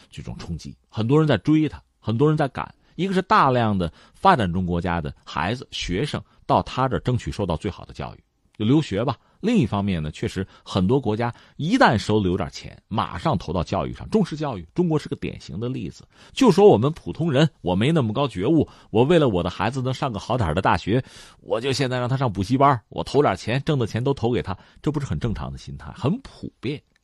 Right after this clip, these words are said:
所以现在美国人真的感受到了威胁，这个威胁还不简单的说，比如在贸易的这个顺差逆差上有什么东西，或者在某一个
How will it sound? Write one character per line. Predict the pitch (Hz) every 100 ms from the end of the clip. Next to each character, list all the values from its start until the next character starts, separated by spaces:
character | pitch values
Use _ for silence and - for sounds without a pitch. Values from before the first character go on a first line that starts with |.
| _
所 | - 156
以 | 127
现 | 131
在 | 107
美 | 78 71
国 | 90
人 | 90
真 | 110
的 | 98
感 | 64 -
受 | 82
到 | 67
了 | 62 71
威 | 90
胁， | - - _ - -
这 | 220
个 | 156 113
威 | 160 190
胁 | - 78
还 | - -
不 | -
简 | 220 - -
单 | 90 110
的 | 208
说， | - 104 - _ -
比 | 76
如 | 85
在 | 95
贸 | 117 113
易 | 92
的 | 76 69 _ _
这 | -
个 | 57
顺 | - 123
差 | 117
逆 | 139 95
差 | - 156
上 | 196 160
有 | 80 -
什 | -
么 | 62
东 | 65 69
西， | -
或 | 127
者 | 151
在 | 147
某 | 98 69
一 | 127
个 | 156